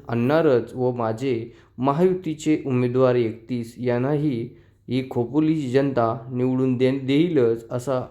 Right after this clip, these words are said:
विश-, ठाम विश्वास आहे असे बोलताना ते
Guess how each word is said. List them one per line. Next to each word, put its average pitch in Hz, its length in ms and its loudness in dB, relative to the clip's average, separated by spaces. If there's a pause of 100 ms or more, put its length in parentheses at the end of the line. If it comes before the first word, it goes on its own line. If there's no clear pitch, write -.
(160)
विश-, - 280 -10
ठाम 143 200 0
विश्वास 143 600 0 (520)
आहे 123 640 -2 (140)
असे 123 260 -4
बोलताना 123 680 0
ते 127 640 -2